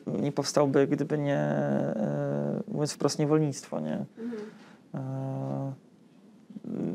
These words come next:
Speaker 1: tak samo jest, nie wiem, z bluesem chociażby. Tak, no jest tego, jest, jest, e, ku-, historia kultury amerykańskiej jest zupełnie d-, dla nas, mm,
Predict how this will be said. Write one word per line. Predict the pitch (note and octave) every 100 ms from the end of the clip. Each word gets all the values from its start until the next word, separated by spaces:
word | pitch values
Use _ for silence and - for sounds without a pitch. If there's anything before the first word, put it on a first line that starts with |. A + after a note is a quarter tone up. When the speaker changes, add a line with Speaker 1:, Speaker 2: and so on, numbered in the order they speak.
| -
Speaker 1:
tak | - -
samo | C#3+ C#3
jest, | C#3 C#3 - - - - D3
nie | C3
wiem, | C3
z |
bluesem | C#3+ D3+ - -
chociażby. | - - B2+ - - - - - - - - - - - - - - -
Tak, | C#3+ F3+
no | C4
jest | D4
tego, | B3+ A3 G#3+ G3+ E3+ F3+
jest, | F3 E3 - -
jest, | E3+ D#3 - - - -
e, | D#3 D3 D3 D3 C#3 -
ku-, | G3 F3+ G3+ G3
historia | A3 - A#3+ G#3+ G3+ F#3
kultury | F#3+ F#3
amerykańskiej | F3+ D#3+ E3 -
jest | D3
zupełnie | D3 D3 C#3+ C3+ -
d-, | - C#3+ D#3+ D3+ F#3+
dla | F3 D3
nas, | C#3 C3+ - - - - - - - - -
mm, | D3+ C#3+ C#3+ C#3